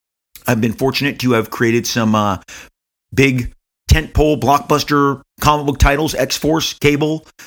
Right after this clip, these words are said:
I created Deadpool, Domino. I helped start Image Comics. I was the first Image comic published. Uh, a-, a-, as far as resumes go, especially in the comic book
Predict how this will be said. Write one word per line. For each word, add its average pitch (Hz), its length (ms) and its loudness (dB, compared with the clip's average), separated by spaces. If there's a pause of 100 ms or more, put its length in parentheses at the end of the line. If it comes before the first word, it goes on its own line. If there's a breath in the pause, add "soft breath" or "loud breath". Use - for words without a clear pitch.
(100)
I 117 60 -8
created 127 400 0
Deadpool, 160 600 0 (300 loud breath)
Domino. 160 640 0 (200 loud breath)
I 113 140 2
helped 127 300 0
start 139 400 0 (540)
Image 156 280 2
Comics. 185 600 0 (320)
I 123 80 2
was 120 240 0
the 110 100 -4
first - 400 -2 (400)
Image 151 240 0
comic 147 300 -2 (100)
published. 180 560 -2 (640)
Uh, 127 280 2 (260)
a-, - 100 -6 (100)
a-, 127 60 0 (240)
as 135 140 2
far 190 160 2
as 123 100 -2
resumes 175 720 0
go, 156 280 2
especially 156 500 -2
in 127 80 2
the 117 60 -2
comic 139 360 -2
book 151 240 -2